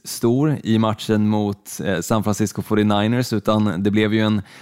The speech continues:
stor seger istället för forty-niners mot ett Rams som nu har förlorat två matcher på raken. Men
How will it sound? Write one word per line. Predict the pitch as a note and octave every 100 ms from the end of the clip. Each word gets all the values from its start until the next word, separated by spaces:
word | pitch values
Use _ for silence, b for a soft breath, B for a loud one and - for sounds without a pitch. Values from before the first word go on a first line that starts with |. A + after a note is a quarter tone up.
| B
stor | - - D#3 D3+
seger | - D3 C#3 B2
istället | A2 A2 G#2
för | F#2
forty-niners | - G#2+ A2 C3 B2+ F#2+ E2 -
mot | G#2 G2
ett | G#2 G2
Rams | G#2+ B2 B2+ A2+
som | G#2+
nu | G#2+
har | G2
förlorat | G2 F#2+ E2+
två | - B2 A#2
matcher | A2 G#2 - F2+
på | -
raken. | G2+ A#2+ B2 - F2 F2
Men | G#2 A2+